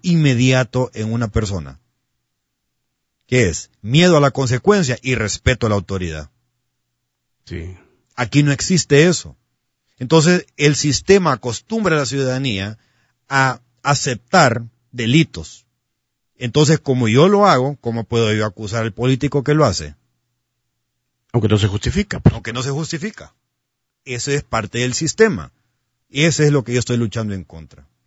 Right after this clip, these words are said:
Speaker 1: Abrirle la, los ojos a la gente para que nos demos cuenta que nosotros somos los responsables de que este est-, país está como está, porque hemos permitido que esto suceda. Es como que si llega un ladrón a tocar la puerta de la casa, "Mírele,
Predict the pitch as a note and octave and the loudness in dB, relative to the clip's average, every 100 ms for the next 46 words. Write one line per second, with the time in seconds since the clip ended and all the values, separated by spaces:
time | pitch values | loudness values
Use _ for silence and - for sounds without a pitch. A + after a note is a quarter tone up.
0 | _ _ _ A#2 G#2 C3 E3 D3 B2 A#2 | _ _ _ -4 0 4 4 4 2 0
1 | A#2 G#2 D#3+ D3 C#3 A2 B2 C#3 C3+ B2 | -4 -2 0 0 0 -2 -2 -2 -2 -2
2 | G#2 G2 G2 G#2 C3+ B2+ C3+ C3 A2 B2 | -2 -4 -8 -4 -4 -2 2 2 2 -4
3 | - _ _ _ A#2+ A#2+ C3+ C3+ - G3+ | -4 _ _ _ -4 0 0 0 4 4
4 | E3+ C3 D3+ D3+ D3+ C3+ C3 - A#2+ G#2 | 4 2 2 2 2 2 -2 -2 -4 0
5 | C#3 C#3+ C#3+ C#3+ A#2+ G#2+ A2+ G#2+ B2+ C#3 | 2 4 2 -2 -4 -4 -6 -8 -2 -2
6 | - B2 - A2+ - A2+ B2 A2+ A2+ G#2+ | -2 -8 -8 -10 0 0 0 -6 -10 -10
7 | G#2 F2 - F2+ _ _ G2+ E2+ G2+ G#2+ | -12 -12 -14 -18 _ _ -20 -16 -14 -14
8 | - - B2+ B2+ C3+ B2+ - F#3 G#3+ D3+ | -14 -4 -4 -2 -6 -10 -4 -2 0 -2
9 | A#2 A#2+ - F#2+ G#2 G#2 F#2 D2+ C#2 _ | -4 -6 -4 -4 -4 -2 -4 -6 -14 _
10 | _ _ _ _ - G2+ A2+ A#2 F#2+ A2+ | _ _ _ _ -16 -10 -6 -6 -6 -6
11 | A2+ A2+ A2+ A2+ A2 A2+ A2+ G#2 G2+ A2 | -4 -4 -2 -2 -2 -2 -4 -6 -4 0
12 | G#2+ - G#2+ A2 A2 G2+ A#2+ A2 A2 A#2 | -2 -2 -4 -2 -2 0 0 0 0 0
13 | C#3 C3 G2+ | 2 2 -2